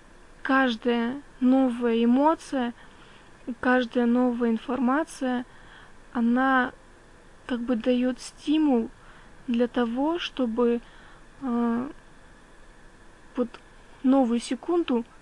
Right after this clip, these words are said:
прожить иначе. А, то есть,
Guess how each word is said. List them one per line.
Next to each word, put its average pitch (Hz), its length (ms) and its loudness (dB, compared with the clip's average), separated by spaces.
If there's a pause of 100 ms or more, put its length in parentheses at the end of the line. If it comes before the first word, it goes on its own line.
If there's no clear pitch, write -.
(280)
прожить 247 380 -2
иначе. 247 480 -6 (2250)
А, 233 160 -4 (120)
то 240 120 -2
есть, - 400 -6